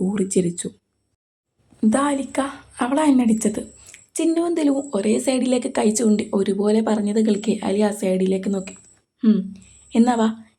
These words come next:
എൻ്റെ പെങ്ങളെ തല്ലിയത് എന്തിനാന്ന് ചോദിച്ചിട്ട് തന്നെ ബാക്കി കാര്യം." അലി ചിന്നുവിൻ്റെ കൈ പിടിച്ചതും അവൾ നൈസായിട്ട് ഊരിയിട്ട് അലിയെ നോക്കി.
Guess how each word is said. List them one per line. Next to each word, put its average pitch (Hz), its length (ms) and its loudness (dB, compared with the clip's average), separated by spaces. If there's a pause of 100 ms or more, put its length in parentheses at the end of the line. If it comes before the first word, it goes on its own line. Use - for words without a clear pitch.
(140)
എൻ്റെ 277 200 0
പെങ്ങളെ 247 440 2
തല്ലിയത് 214 540 4
എന്തിനാന്ന് 208 420 0
ചോദിച്ചിട്ട് 214 440 0
തന്നെ 196 160 -2
ബാക്കി 185 300 -4
കാര്യം." 196 340 -4 (500)
അലി 339 180 2
ചിന്നുവിൻ്റെ 277 400 6
കൈ 247 180 0
പിടിച്ചതും 220 500 -2
അവൾ - 120 -2
നൈസായിട്ട് 214 600 4
ഊരിയിട്ട് 190 340 2
അലിയെ 190 280 2
നോക്കി. 185 280 -2